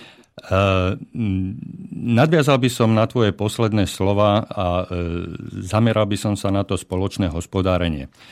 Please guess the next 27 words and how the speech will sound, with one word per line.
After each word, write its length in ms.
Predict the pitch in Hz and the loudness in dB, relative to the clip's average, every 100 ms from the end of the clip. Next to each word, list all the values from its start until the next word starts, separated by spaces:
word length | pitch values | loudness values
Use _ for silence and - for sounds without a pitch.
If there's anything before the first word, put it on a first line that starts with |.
| - - - - | -20 -20 -20 -4
Ide 320 | 127 147 180 | 0 2 2
tu 120 | 180 113 | 2 0
o 160 | 98 | 0
to, 280 | - 92 107 - 98 | 0 0 0 -2 -2
že 320 | 85 87 87 - | 0 -2 -4 -6
predtým, 640 | - 156 160 120 104 120 | 0 0 0 2 4 4
než 400 | 107 - 101 98 90 | 2 2 0 0 0
si 160 | 101 | -4
si 220 | - 90 | -2 -4
ty 260 | - 107 107 - | 0 0 0 0
odo 260 | 98 104 | 0 2
mňa 220 | 101 101 101 101 - - _ _ | 2 2 2 -2 -12 -20 _ _
ako 400 | 90 - 90 85 - 90 | -8 -4 -4 -4 -8 -10
štatutára, 880 | - 104 101 110 - 98 95 98 92 _ | -2 0 0 0 2 2 4 2 0 _
konateľa, 840 | - 101 98 95 95 92 95 98 | 0 2 2 0 0 0 -2 -2
riaditeľa 640 | 95 104 113 110 107 95 95 | 2 4 2 2 0 0 0
bytového 540 | 90 104 98 98 87 | -2 0 0 2 0
podniku 640 | - 98 95 92 104 98 | -2 -2 0 -2 -2 -4
odkúpil 720 | - 98 - 104 - 98 82 - | -4 -8 -2 -2 0 0 -2 -6
byt 480 | - 78 80 117 - _ _ _ _ | -10 -4 0 -2 -2 _ _ _ _
nájomný, 640 | 101 92 95 95 101 107 120 | 0 2 2 2 2 2 0
v 60 | |
ktorom 240 | - 95 92 | -2 -2 -2
si 160 | - | -4
býval, 480 | 76 71 73 87 117 120 - - - - - - _ _ | -6 -8 -6 -4 -4 -6 -20 -20 -20 -20 -20 -20 _ _
tak, 260 | 98 92 - | 0 0 0
e, 240 | 90 85 | 0 0